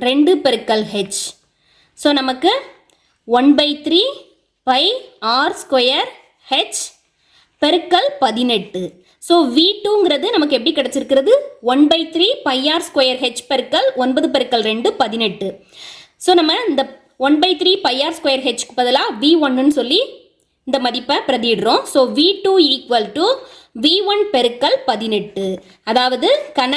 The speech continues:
அளவானது முதல் கன அளவை போல பதினெட்டு மடங்கு உயருது. So, பதினெட்டு மடங்குங்கிறது நமக்கு ஆ சாய்ஸ்ல இருக்கு. So,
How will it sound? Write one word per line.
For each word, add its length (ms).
அளவானது 540
முதல் 340
கன 120
அளவை 240
போல 260
பதினெட்டு 480
மடங்கு 280
உயருது. 420
So, 80
பதினெட்டு 460
மடங்குங்கிறது 640
நமக்கு 260
ஆ 140
சாய்ஸ்ல 400
இருக்கு. 220
So, 140